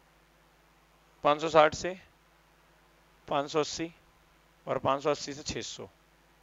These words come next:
ये daily wages हैं। और number of worker जो हैं, number of worker,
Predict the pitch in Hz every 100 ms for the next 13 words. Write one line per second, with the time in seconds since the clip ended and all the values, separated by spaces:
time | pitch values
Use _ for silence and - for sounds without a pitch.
0 | _ _ _ _ _ _ _ _ _ _
1 | - 151 185 175 165 156 143 117 101 92
2 | - _ _ _ - - _ - 151 160
3 | 180 214 175 165 165 208 202 160 113 113
4 | 135 160 175 143 143 -